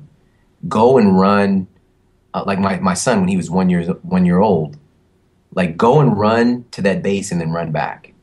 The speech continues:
You know, he doesn't, he doesn't understand language yet, you know, when he's just literally turned one or he's, like, eleven months old or whatever. He doesn't understand language yet, but he can watch it.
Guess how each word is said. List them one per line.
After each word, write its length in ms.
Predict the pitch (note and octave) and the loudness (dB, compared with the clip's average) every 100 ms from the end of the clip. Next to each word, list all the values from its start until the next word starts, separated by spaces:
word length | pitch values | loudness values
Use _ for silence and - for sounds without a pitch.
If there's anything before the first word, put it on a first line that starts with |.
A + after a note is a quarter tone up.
| _ _ _ | _ _ _
You 80 | F2 | -2
know, 220 | F2 - | 0 -2
he 160 | - C#3 | -4 0
doesn't, 400 | D3 C#3 B2 - | 2 2 0 -2
he 160 | B2 | 2
doesn't 180 | B2+ C3 | 4 4
understand 460 | A2 G#2+ - G2 F#2 | 2 0 0 0 2
language 420 | A#2 D3 E2+ - | 0 0 -2 -4
yet, 240 | C2+ - _ _ | -8 -8 _ _
you 100 | E2 | -8
know, 140 | D#2+ D#2+ | -4 -4
when 140 | E2 | 0
he's 180 | F#2+ - | 0 0
just 360 | F#2+ F#2+ - _ _ _ - | -2 -4 -8 _ _ _ -8
literally 400 | G#2 B2 G#2 F#2 | 0 2 4 2
turned 380 | - G#2+ F#2+ E2 | 0 0 2 2
one 320 | F2+ F#2 F#2 | 2 2 2
or 80 | D#2+ | -2
he's, 160 | D#2+ | -4
like, 240 | E2 D#2+ - _ _ _ - F2 | -6 -8 -10 _ _ _ -10 -6
eleven 240 | F#2 E2+ | -2 0
months 240 | D#2 - | -2 -2
old 160 | F2+ D#2 | -2 -2
or 60 | D#2+ | -2
whatever. 420 | E2+ F#2 - - _ - - _ - | 0 0 -2 -10 _ -20 -20 _ -2
He 60 | |
doesn't 240 | C#3 D3 C3+ | 2 4 4
understand 420 | A#2 - G#3+ G#3 | 2 0 0 0
language 380 | E2 D2+ D2+ - | -2 -4 -8 -8
yet, 220 | D2 - _ _ _ _ _ _ _ - | -8 -10 _ _ _ _ _ _ _ -2
but 220 | F#2+ - | -2 0
he 120 | D3+ | 0
can 200 | D3+ G2 | 2 2
watch 300 | E2 B2 D3+ | 2 0 -2
it. 160 | D2+ | -8